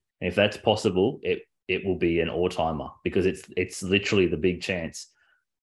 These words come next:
um, to show. And I think if you're gonna do that, you put Okada in the main event and you trust the man.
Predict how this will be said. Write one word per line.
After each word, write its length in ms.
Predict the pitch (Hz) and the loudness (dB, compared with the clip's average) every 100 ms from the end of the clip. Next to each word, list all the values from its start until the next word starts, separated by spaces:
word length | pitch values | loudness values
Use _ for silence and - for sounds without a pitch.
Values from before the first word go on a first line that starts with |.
| - | -2
um, 380 | 80 80 78 - _ _ - | 0 0 -2 -10 _ _ -6
to 120 | 98 | -4
show. 420 | - 98 87 78 | 0 4 4 4
And 120 | - 82 | 2 -2
I 60 | |
think 160 | 80 87 | -2 -4
if 60 | 82 | -2
you're 60 | |
gonna 180 | 90 110 | 0 2
do 160 | 113 107 | 4 6
that, 280 | 92 90 - _ _ _ _ _ | 6 2 -4 _ _ _ _ _
you 80 | - | -2
put 160 | 113 | 2
Okada 360 | 95 - 98 101 | 2 4 4 4
in 80 | 104 | 2
the 60 | |
main 180 | 101 101 | 0 0
event 320 | 92 87 82 - _ _ _ _ _ _ | 0 -2 -4 -12 _ _ _ _ _ _
and 360 | 82 82 76 - - _ _ _ _ _ | -8 -6 -6 -8 -14 _ _ _ _ _
you 80 | 80 | -6
trust 400 | - 90 - - | 2 0 2 -4
the 60 | |
man. 320 | 82 80 73 | -2 -4 -6